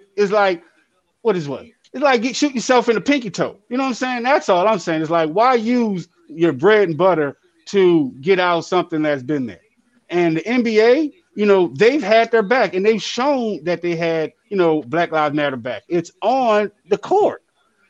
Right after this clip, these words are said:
It's the, they got, it's written on their shirts. And what was funny, you know, what bewilders me is that, okay, the first one, like, "Oh, we doing this protest because, you know, um, to bring awareness." That was years ago. Okay, so now what we're doing now,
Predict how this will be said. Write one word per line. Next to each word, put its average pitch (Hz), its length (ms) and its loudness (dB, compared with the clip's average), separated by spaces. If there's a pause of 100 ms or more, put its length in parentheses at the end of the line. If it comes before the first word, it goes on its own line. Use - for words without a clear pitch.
(100)
It's 196 180 0
the, 208 260 -4
they 208 100 2
got, 226 240 2
it's 190 140 0
written 226 260 -2
on 220 120 0
their 208 140 0
shirts. 170 400 -4
And 175 140 0
what 220 120 4
was 202 140 0
funny, 240 360 -2
you 226 80 -4
know, 208 100 0
what 185 260 0 (100)
bewilders 196 560 0
me 190 320 -4
is 151 140 -6
that, 147 200 -2
okay, 156 200 -4
the 151 80 -4
first 202 320 -2
one, 170 80 0
like, 147 160 -2
"Oh, 202 400 4 (420)
we 180 160 -2
doing 190 300 4
this 180 240 2
protest 170 640 -2
because, 143 580 -4 (340)
you 160 140 2
know, 143 340 0
um, 135 400 -2
to - 140 -6
bring 170 260 2
awareness." 165 720 0 (760)
That 359 140 4
was 466 200 4
years 466 220 6 (140)
ago. 494 320 2
Okay, 240 360 0
so 226 180 -2
now 247 300 2
what 247 200 2
we're 220 100 0
doing 233 320 -4
now, 214 300 -4